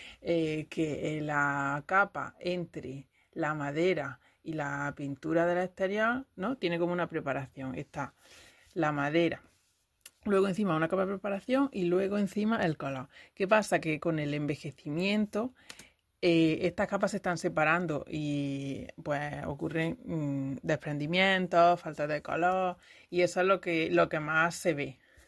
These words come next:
Entonces, lo que hay que hacer es una, u-, no solo restauración, sino también conservación. Mi trabajo es, obviamente, estéticamente se vea bien, pero eso no es la principal, eh, el principal problema. Y además, eh, me gusta mucho de esta cofradía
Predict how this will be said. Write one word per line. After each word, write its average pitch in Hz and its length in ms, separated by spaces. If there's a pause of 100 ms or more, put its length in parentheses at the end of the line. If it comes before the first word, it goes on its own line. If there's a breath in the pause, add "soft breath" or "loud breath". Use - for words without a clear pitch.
(220 soft breath)
Entonces, 151 560
lo 147 80
que 151 60
hay 151 60
que 165 80
hacer 165 260
es 175 60
una, 190 480 (440 loud breath)
u-, 170 360
no 175 160
solo 185 420
restauración, 190 560
sino 196 180
también 156 260
conservación. 156 880
Mi 143 100
trabajo 156 540
es, 175 220 (260 loud breath)
obviamente, 180 760 (300)
estéticamente 180 680
se 160 140
vea 143 180
bien, 175 300
pero 151 180
eso 151 160
no 165 80
es 160 60
la 147 160
principal, 143 1120 (480 loud breath)
eh, 147 420
el 151 120
principal 160 420
problema. 185 500
Y 196 60
además, 165 420
eh, 165 460 (100)
me 165 140
gusta 175 240
mucho 226 380
de 208 320
esta 202 180
cofradía 208 720